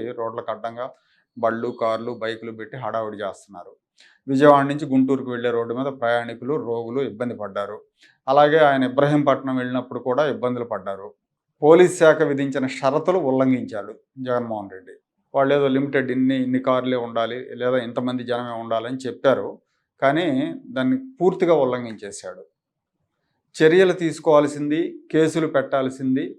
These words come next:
ప్రభుత్వమే కదా. జగన్ పర్యటనలో అనుమతించిన కార్ల కంటే ఎక్కువ ఉంటే పోలీసులు అక్కడికక్కడే నిలిపేసి వెనక్కి పంపిస్తే ప్రజలు ఇబ్బంది పడేవాళ్ళు కాదు. ఒకవేళ జగన్మోహన్ రెడ్డి వినకపోతే అక్కడికక్కడే అరెస్ట్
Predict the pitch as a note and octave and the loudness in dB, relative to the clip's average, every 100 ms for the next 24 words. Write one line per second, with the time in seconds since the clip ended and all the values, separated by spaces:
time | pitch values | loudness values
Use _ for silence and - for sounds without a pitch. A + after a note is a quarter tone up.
0 | - B2 C3+ C3+ C#3 C3 A#2 B2+ - _ | -10 -8 -6 -6 -4 -4 -6 -8 -12 _
1 | _ _ _ _ _ _ _ _ _ _ | _ _ _ _ _ _ _ _ _ _
2 | _ _ - A2 C3 D3+ F3 D#3+ D#3 D#3+ | _ _ -20 -4 0 2 6 6 8 6
3 | D#3 D#3+ F3 A#2+ D3 D3 C#3+ E3 E3 E3 | 4 4 6 4 2 2 2 0 0 -4
4 | D#3 D3 D3 D#3 D#3 D3+ D3 D3 D#3 C#3+ | -2 4 4 4 0 -2 -2 -2 -6 -2
5 | E3+ D3 F#2+ C3 C#3 D#3 D3 C3+ B2 B2 | 2 0 0 0 2 2 0 -4 -2 -4
6 | B2 A#2+ C#3+ C3+ C3 C3 D3 C#3 D#3+ G#3+ | -4 -4 -2 -2 -4 -2 -2 -2 -4 -8
7 | - - B2 D#3 D#3 - C3 C3 C3 - | -10 -6 -2 0 -2 -2 0 -2 -4 -2
8 | G3+ - - - C#3 C#3 D#3 B2+ D3 C3+ | -2 -2 -10 -2 0 2 0 0 -2 0
9 | B2 A#2+ C#3 E3 G#2 F2+ - _ _ _ | 0 0 -2 -4 -8 -8 -12 _ _ _
10 | _ _ _ _ _ _ C3+ D3 D#3 E3+ | _ _ _ _ _ _ 6 8 10 10
11 | F3+ D3+ D#3 E3+ E3 D#3+ D#3+ C#3 D3+ D3+ | 10 6 4 4 4 4 2 2 2 0
12 | D3 D#3 G3+ D3 C3+ C3 C3+ D#3 C#3+ A#2+ | 2 2 4 2 0 -2 -2 0 2 2
13 | D#3 | -2